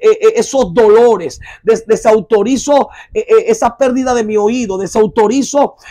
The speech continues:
esa ceguera, desautorizo en el nombre de Jesús. ¿Qué vas a hacer? Número dos, tomar autoridad en el nombre de Jesús. Eso lo dice Mateo diez uno, que llamó Jesús a sus doce discípulos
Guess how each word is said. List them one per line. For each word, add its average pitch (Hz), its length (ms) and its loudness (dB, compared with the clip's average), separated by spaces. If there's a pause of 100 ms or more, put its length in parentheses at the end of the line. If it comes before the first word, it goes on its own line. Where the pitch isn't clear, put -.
(120)
esa 247 300 0
ceguera, 220 580 0
desautorizo 220 880 0
en 226 160 -4
el 202 240 -2
nombre 330 360 0
de 254 120 -2
Jesús. 165 400 -6 (300)
¿Qué 226 100 -2
vas 254 140 0
a 262 60 0
hacer? 285 340 -6 (260)
Número 220 320 0
dos, 247 260 0
tomar 233 360 0
autoridad 214 640 -2
en 190 80 -4
el 180 100 -4
nombre 202 260 -4
de 202 120 -4
Jesús. 156 500 -12 (640)
Eso 262 220 -2
lo 240 100 2
dice 247 220 -2
Mateo 233 360 -2
diez 233 280 -4
uno, 208 260 -4 (920)
que 220 140 4
llamó 208 340 2
Jesús 247 320 -2
a 247 80 -2
sus 202 160 -4
doce 240 240 0
discípulos 254 640 -4